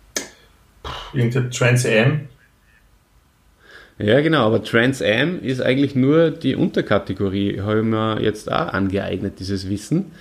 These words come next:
Speaker 2: Äh, in Wirklichkeit ist der Kid ein modifizierter schwarzer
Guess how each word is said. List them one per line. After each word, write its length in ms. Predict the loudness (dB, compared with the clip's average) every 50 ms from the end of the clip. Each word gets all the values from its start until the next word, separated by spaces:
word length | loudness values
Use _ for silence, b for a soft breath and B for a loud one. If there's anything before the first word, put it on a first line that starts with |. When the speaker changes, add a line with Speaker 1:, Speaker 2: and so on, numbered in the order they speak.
| B B B B B B B B B -2
Speaker 2:
Äh, 400 | 0 2 4 4 2 2 0 0
in 120 | 0 0
Wirklichkeit 640 | 0 0 0 -2 -2 0 2 4 4 4 2 0 -6 -18 -20 -20 _ _ _ _ _ _ _ _ _ _ _ _ _ _ _ _ _ _ _ _ _ _ -20 -14 -8
ist 180 | -8 -6 -2 -4
der 80 | -2
Kid 340 | 2 2 2 2 0 -2 -2
ein 200 | 0 2 2 2
modifizierter 800 | 2 0 0 -2 -4 -4 -2 -2 -2 -2 0 0 0 0 -2 -4
schwarzer 600 | -6 -6 -4 -4 -4 -4 -4 -4 -2 0 0 0